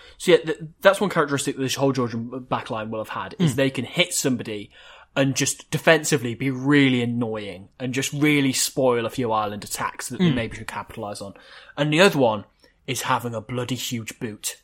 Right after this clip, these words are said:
Speaker 2: Yes. Oh, the sheer size of everyone they have in this backline's boots.
Speaker 1: They've got sort of, I'd say, three or four kickers in this backline. So they've got Merab Gvorkashvili at ten.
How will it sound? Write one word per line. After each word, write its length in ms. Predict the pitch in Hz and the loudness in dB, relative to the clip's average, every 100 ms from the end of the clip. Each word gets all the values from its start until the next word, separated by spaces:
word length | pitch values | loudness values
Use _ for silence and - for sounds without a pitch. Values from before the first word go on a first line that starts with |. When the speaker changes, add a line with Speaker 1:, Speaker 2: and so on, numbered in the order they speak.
| - | -8
Speaker 2:
Yes. 380 | 151 117 - - - - | -6 -4 -6 -12 -4 6
Oh, 380 | 180 143 117 - _ - | 6 6 0 -8 _ 4
the 120 | 185 | 6
sheer 440 | 175 - 214 233 240 | 6 6 4 4 2
size 640 | - - 202 151 123 110 | 2 2 4 4 0 -2
of 160 | - - | -6 -6
everyone 560 | 147 151 156 156 147 160 | -4 0 2 2 2 0
they 300 | 151 156 - _ _ _ - | 0 -2 -4 _ _ _ 2
have 220 | 147 143 | 6 6
in 80 | 143 | 4
this 80 | 135 | 2
backline's 400 | 143 127 131 127 | 0 2 -2 -2
boots. 400 | 123 104 120 - | -2 -2 -4 -2
Speaker 1:
They've 240 | 156 151 | 0 2
got 280 | 208 220 - | 2 2 2
sort 220 | - 170 | 4 6
of, 80 | 156 | 8
I'd 160 | 151 143 | 6 4
say, 240 | 151 131 | 2 0
three 600 | 127 - - 202 254 233 | -2 -12 -10 2 4 6
or 140 | 208 202 | 4 4
four 560 | - - 175 151 143 | -4 2 4 6 4
kickers 460 | - - 139 135 120 | 0 -8 -4 -4 -2
in 120 | 120 | -2
this 120 | 113 | -4
backline. 640 | - 113 - 117 98 95 - - - _ | -4 -6 -6 -10 -10 -12 -18 -20 -20 _
So 200 | - 147 | 0 2
they've 140 | 139 | 2
got 180 | - 101 - | 0 0 0
Merab 280 | 165 185 180 | 8 8 8
Gvorkashvili 600 | 175 160 147 - 147 131 | 4 4 2 2 4 4
at 100 | - | -2
ten. 340 | - 120 156 | -4 -2 -2